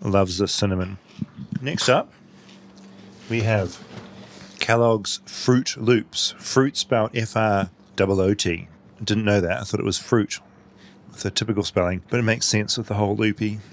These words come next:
shtick. Hundred fifty calories, twelve grams total sugars. So it compares a lot to the Cinnamon Toast Crunch in its healthiness, which is not very high. Mm. Now, I can see the appeal for children.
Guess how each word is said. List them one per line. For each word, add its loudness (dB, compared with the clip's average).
shtick. -2
Hundred 0
fifty -2
calories, 0
twelve 2
grams 0
total 0
sugars. -2
So 2
it -2
compares 0
a 4
lot 2
to -2
the 2
Cinnamon 2
Toast 2
Crunch 0
in 0
its -2
healthiness, 2
which -6
is 0
not 2
very 4
high. 2
Mm. -4
Now, 2
I 2
can -2
see 2
the 2
appeal 2
for -6
children. -2